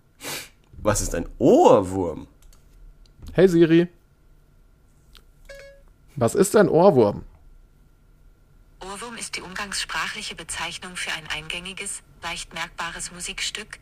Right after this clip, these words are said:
Speaker 3: das dem Hörer für einen längeren Zeitraum in Erinnerung bleibt und einen hohen akustischen Wiedererkennungs- und Reproduktionswert besitzt. Willst du mehr hören?
Speaker 1: Ja, gerne. Warum, we-, wenn sie mal so nett ist?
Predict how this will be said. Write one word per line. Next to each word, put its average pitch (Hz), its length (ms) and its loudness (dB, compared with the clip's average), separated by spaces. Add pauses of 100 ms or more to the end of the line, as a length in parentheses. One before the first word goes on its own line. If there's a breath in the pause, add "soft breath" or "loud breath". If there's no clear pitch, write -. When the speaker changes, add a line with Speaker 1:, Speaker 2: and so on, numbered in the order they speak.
Speaker 3:
das 180 180 -12
dem 165 160 -14
Hörer 180 280 -12
für 170 240 -10
einen 180 220 -16
längeren 185 380 -12
Zeitraum 170 500 -10
in 170 100 -16
Erinnerung 170 500 -14
bleibt 160 360 -12
und 175 220 -10
einen 165 280 -14
hohen 202 200 -16
akustischen 190 640 -10
Wiedererkennungs- 180 720 -10
und 185 160 -12
Reproduktionswert 175 1000 -12
besitzt. - 560 -12 (1080)
Willst 175 260 -12
du 170 60 -20
mehr 160 220 -18
hören? 147 300 -20 (300)
Speaker 1:
Ja, 320 160 4
gerne. 131 420 8
Warum, 117 240 4
we-, 120 180 8
wenn 120 200 8
sie 123 100 4
mal 113 180 6
so 107 100 2
nett 101 260 0
ist? 151 280 -4